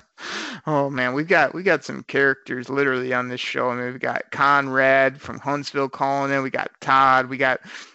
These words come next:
uh, LaFergus Nuggets that called in recently. Uh, Ribble's always leaving calls. Uh, Chuck, we gotta get this in. Uh,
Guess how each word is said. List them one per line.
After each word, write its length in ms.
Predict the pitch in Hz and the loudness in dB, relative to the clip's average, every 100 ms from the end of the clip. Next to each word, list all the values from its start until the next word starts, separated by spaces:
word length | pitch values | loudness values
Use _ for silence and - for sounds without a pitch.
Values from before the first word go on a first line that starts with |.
| - | -10
uh, 120 | 127 | -8
LaFergus 640 | 139 139 - 165 143 131 | -6 -8 0 2 2 -4
Nuggets 480 | 139 139 151 151 127 | -4 0 2 2 -2
that 140 | 156 - | -4 -2
called 320 | 143 143 143 | 0 2 2
in 140 | 143 | 0
recently. 800 | 139 143 143 147 143 143 143 139 | 0 -2 -4 -4 -2 -2 -2 -2
Uh, 280 | 135 131 - | -2 -2 -4
Ribble's 540 | 139 156 160 160 156 | -2 0 0 -2 -4
always 300 | 151 147 139 | 0 0 0
leaving 280 | 147 147 143 | -2 -2 -4
calls. 640 | 131 143 143 143 143 139 147 | -2 0 2 2 0 -2 -4
Uh, 200 | 127 123 - - _ _ - | -4 -4 -10 -20 _ _ -4
Chuck, 280 | - 175 - | 2 2 2
we 80 | 147 | 0
gotta 240 | 196 214 | 2 2
get 220 | 170 147 | 0 -2
this 260 | 143 143 - | -4 -4 -6
in. 300 | 120 120 123 - | -8 -10 -14 -8
Uh, 180 | 135 120 | -4 -4